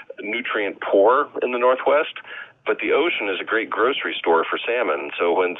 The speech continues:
salmon start off as little fingerlings and they go out to the marine environment and they grow into these giant honking fish and they swim back up the rivers, when they spawn and then they die, their carcasses have delivered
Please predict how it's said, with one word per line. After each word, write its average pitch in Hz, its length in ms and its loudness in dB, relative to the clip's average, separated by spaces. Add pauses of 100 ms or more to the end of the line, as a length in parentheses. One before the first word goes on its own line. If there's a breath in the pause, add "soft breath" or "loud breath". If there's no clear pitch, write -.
salmon 120 380 0
start 104 220 4
off 98 260 4
as 110 80 -2
little 98 260 2
fingerlings 85 520 0
and 87 100 -10
they - 80 -2
go 95 220 4
out 90 220 2
to - 60 -12
the 87 60 0
marine 95 320 -2
environment 82 480 2
and - 80 -8
they - 80 -10
grow 90 200 4
into 82 120 -2
these 78 160 -8 (100)
giant 90 280 -2
honking 90 440 -2
fish 120 200 -2 (100)
and - 100 -8
they - 60 -4 (160)
swim 101 220 0
back 90 280 0
up 85 140 -2
the 85 80 -4
rivers, 90 380 0 (800 loud breath)
when 107 300 2
they 120 180 0 (160)
spawn 117 480 4
and 95 140 0
then 92 140 0
they 87 120 -2
die, 107 480 2 (480 loud breath)
their 113 160 2
carcasses 117 680 0
have - 180 -4
delivered 101 540 0